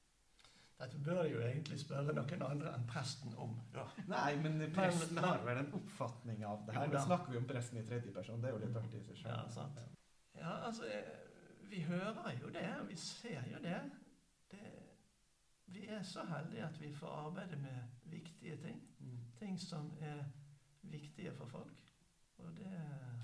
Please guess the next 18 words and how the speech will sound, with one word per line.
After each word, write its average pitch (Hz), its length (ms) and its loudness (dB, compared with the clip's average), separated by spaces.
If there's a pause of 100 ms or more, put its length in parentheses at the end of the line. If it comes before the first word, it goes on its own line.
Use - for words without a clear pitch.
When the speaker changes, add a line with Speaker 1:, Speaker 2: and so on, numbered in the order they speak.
(240)
Speaker 2:
En, 160 300 0
en 143 300 4
er 127 260 2
jo 123 140 -2
i 131 160 0
en 120 140 4
rolle 120 320 2 (1000)
der 117 300 -2
du 113 100 -4
kommer 113 420 -2
nært 101 380 -6
på 107 140 -12
folk 101 440 -10
i 107 120 -8
den, 98 240 -4 (160)
på - 140 -10
en 117 60 -4
måte, 117 240 -8